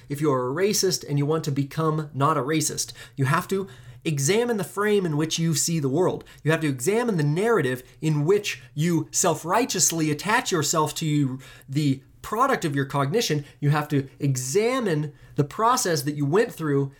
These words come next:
that led you to be so identified with your opinions that you would enact violence on your opinions.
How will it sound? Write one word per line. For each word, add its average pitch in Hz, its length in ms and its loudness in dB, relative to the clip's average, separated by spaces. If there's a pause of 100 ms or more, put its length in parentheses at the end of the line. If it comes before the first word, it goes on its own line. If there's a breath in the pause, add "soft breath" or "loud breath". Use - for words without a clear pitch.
(100)
that 139 160 2
led 190 420 0
you 208 420 0 (180 soft breath)
to 165 120 0
be 143 160 2
so 233 400 2
identified 208 840 0
with 180 200 -2
your 156 160 0
opinions 156 640 0
that 151 140 -6
you 151 120 0
would 143 140 2
enact 160 340 0
violence 160 440 0
on 131 160 0
your 113 120 -4
opinions. - 600 -2